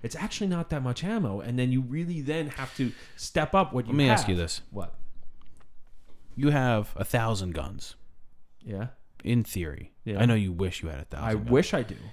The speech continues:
Speaker 2: You have a million rounds of ammunition.
Speaker 1: I wish I did.
Speaker 2: That's not a lot of ammo.
Speaker 1: No.
Speaker 2: You're fucked.
Speaker 1: <laughs> I mean, what, a million rounds of twenty-two? I mean, it's not a lot of,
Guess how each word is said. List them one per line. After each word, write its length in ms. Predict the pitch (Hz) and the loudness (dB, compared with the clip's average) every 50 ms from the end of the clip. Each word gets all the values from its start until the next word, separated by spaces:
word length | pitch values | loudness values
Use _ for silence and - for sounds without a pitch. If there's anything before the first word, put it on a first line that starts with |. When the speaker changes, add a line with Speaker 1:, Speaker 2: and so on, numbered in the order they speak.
| - - - | -16 -4 2
Speaker 2:
You 80 | 120 123 | 2 2
have 100 | 117 113 | 4 4
a 40 | 104 | 2
million 500 | 101 104 110 120 120 120 117 110 104 98 | 4 4 4 6 6 6 4 4 2 2
rounds 240 | 92 87 82 78 73 | 0 -2 -2 -4 -4
of 80 | 76 | -6
ammunition. 260 | 76 73 73 73 73 101 | -8 -8 -8 -8 -6 -4
Speaker 1:
I 60 | 104 | -2
wish 220 | 104 107 110 107 - | 0 0 0 0 -2
I 140 | 117 117 | -2 -2
did. 280 | 117 151 185 180 127 - - - - - - - - - - - - - - - - - - - - - - - - - - - - - - - | -2 -4 -4 -4 -6 -8 -12 -18 -20 -20 -20 -18 -16 -14 -14 -12 -14 -16 -16 -20 -20 -20 -20 -20 -20 -20 -20 -20 -20 -20 -20 -20 -20 -20 -12 -10
Speaker 2:
That's 220 | 95 90 - - | -10 -10 -6 -6
not 220 | 104 95 92 90 87 | -4 -4 -4 -4 -4
a 20 | 85 | -4
lot 120 | 85 82 | -4 -4
of 100 | 80 80 | -4 -4
ammo. 320 | 101 127 117 98 - - - - | -4 -4 -4 -6 -8 -12 -12 -6
Speaker 1:
No. 260 | - 147 220 254 175 - - - - - - - - - - - - - - _ - - - - | -4 -2 -2 -2 -2 -6 -10 -16 -18 -18 -18 -18 -20 -20 -20 -20 -20 -20 -20 _ -20 -20 -12 -10
Speaker 2:
You're 80 | - | -8
fucked. 460 | - - - - - - - - - - | -8 -6 -6 -6 -6 -6 -8 -10 -12 -12
Speaker 1:
<laughs> 1600 | - - - - - - - - - - - - - - - - - - - - - - - - - - - - - - 151 - | -12 -12 -12 -10 -10 -10 -10 -10 -12 -12 -8 -6 -4 -4 -6 -8 -10 -14 -18 -18 -18 -16 -16 -16 -16 -18 -20 -18 -10 -6 2 4
I 40 | 185 | 6
mean, 120 | 214 220 | 8 10
what, 140 | 247 - 151 | 10 10 10
a 40 | 139 | 10
million 300 | 156 175 185 190 190 190 | 8 8 10 10 10 10
rounds 200 | 196 185 190 170 | 10 8 8 6
of 60 | 170 | 4
twenty-two? 580 | - - 185 180 175 170 - 185 202 294 330 - | 2 2 2 4 4 6 8 8 8 8 6 4
I 40 | 120 | 2
mean, 540 | 117 113 113 113 113 113 110 113 113 113 107 - - - | 2 4 4 6 6 6 6 6 4 4 2 -2 -8 -12
it's 120 | 131 - | -6 -4
not 140 | - 120 120 | 0 0 2
a 20 | 120 | 4
lot 200 | 120 123 123 123 | 4 6 6 6
of, 100 | 113 | 4